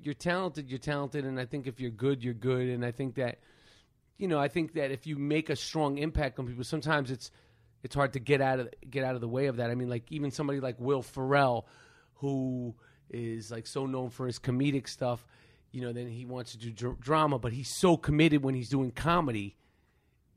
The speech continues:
That's what kinda makes it funny, 'cause he's, like, so straight. Or Sacha Baron Cohen, like, you know, you could see him, like, he was in that Martin Scorsese movie, what was it, Hugo? And, you know, it was, like, more of a dramatic co-, comedic thing. I don't know. I, I,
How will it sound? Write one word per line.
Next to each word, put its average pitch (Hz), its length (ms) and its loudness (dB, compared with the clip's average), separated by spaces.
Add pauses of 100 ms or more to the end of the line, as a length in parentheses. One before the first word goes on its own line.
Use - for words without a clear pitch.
(160)
That's 160 240 6
what 147 100 -10
kinda 147 200 2
makes 139 260 0
it 127 120 -10
funny, 147 320 2
'cause 117 160 -2
he's, 120 160 0
like, 117 160 2
so 160 320 6
straight. 123 500 0 (220)
Or 139 100 4
Sacha 147 400 0
Baron 139 360 0
Cohen, 143 400 2
like, 120 220 -4
you 151 60 0
know, 135 140 2
you 135 160 -2
could - 140 -8
see 160 180 -4
him, 143 200 0
like, 131 180 -6
he 165 100 -10
was 139 160 -8
in 143 100 -4
that 135 160 -6
Martin 131 280 -4
Scorsese 139 520 -2
movie, 131 220 -2
what 127 140 -2
was 120 120 -4
it, 107 120 -10
Hugo? 151 520 4 (480)
And, 127 220 2
you 143 200 0
know, 127 120 6
it 120 40 2
was, 123 160 2
like, 127 200 2
more 131 180 6
of 117 80 2
a 120 80 2 (140)
dramatic 127 460 0
co-, 135 220 -2
comedic 139 280 -2
thing. 151 180 -4
I 214 80 12
don't 180 120 4
know. 123 180 0 (640)
I, 156 240 -6
I, 160 120 0